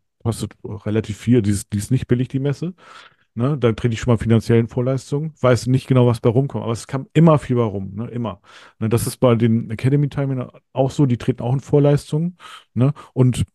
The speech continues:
ne, d-, da kommt auch richtig viel bei rum, ne, also, und dann sind die Teilnehmer in, in, in, äh, einen Schritt, äh, weiter katapultiert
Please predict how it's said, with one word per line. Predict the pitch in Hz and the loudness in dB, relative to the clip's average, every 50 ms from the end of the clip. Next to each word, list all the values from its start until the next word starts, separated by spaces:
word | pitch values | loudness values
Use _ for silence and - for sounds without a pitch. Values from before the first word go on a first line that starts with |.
| _ _ _ | _ _ _
ne, | - 110 127 131 | 2 4 4 4
d-, | 113 110 113 113 - | 2 0 -6 -6 0
da | - 120 113 | 0 0 0
kommt | - 143 139 127 | 0 -2 0 0
auch | 123 110 - - 120 | 0 0 0 2 4
richtig | 131 147 147 - 143 - - | 4 4 4 2 -6 -8 -4
viel | - 131 127 | 0 0 2
bei | 120 117 | 2 2
rum, | 104 104 104 95 95 | 0 0 -4 -6 -6
ne, | 104 110 131 - | -8 -10 -8 -8
also, | 110 110 101 117 113 110 | -8 -4 -2 -2 -2 -2
und | 107 110 110 107 - - 113 | -4 -6 -10 -10 -12 -8 -4
dann | 123 113 113 - 107 - 123 | -4 -4 -4 -6 -10 -8 0
sind | - 127 117 - | 2 2 2 4
die | 123 120 123 120 - - - | 4 4 4 2 -2 -12 -4
Teilnehmer | - 117 113 113 120 123 127 127 123 - - _ _ _ - | 0 2 2 4 4 2 0 0 -2 -4 -10 _ _ _ -8
in, | 120 117 123 - | -8 -8 -8 -8
in, | 113 120 120 139 | -10 -12 -12 -10
in, | 139 123 123 123 123 127 127 127 _ - | -10 -10 -10 -10 -10 -12 -14 -18 _ -6
äh, | |
einen | 127 120 113 110 113 - 104 - _ 131 117 | -2 -2 0 -2 -2 -6 -14 -20 _ -18 -16
Schritt, | 104 - - - 135 - - | -16 -6 0 0 0 0 -2
äh, | - 120 123 123 123 117 | -12 -2 4 4 6 6
weiter | 143 156 - - | 6 6 6 4
katapultiert | 104 - - 90 - 95 - - 104 101 - - 120 135 143 | 2 2 0 0 0 -2 -2 -4 -6 -6 -4 -6 -6 -6 -6